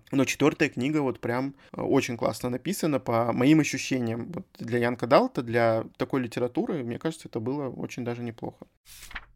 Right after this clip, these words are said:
Ну и следующая книга, которая у нас есть сейчас в продаже, это одиночная фэнтези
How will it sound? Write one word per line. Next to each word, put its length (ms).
Ну 160
и 40
следующая 440
книга, 280
которая 560
у 60
нас 280
есть 220
сейчас 480
в 100
продаже, 520
это 320
одиночная 680
фэнтези 640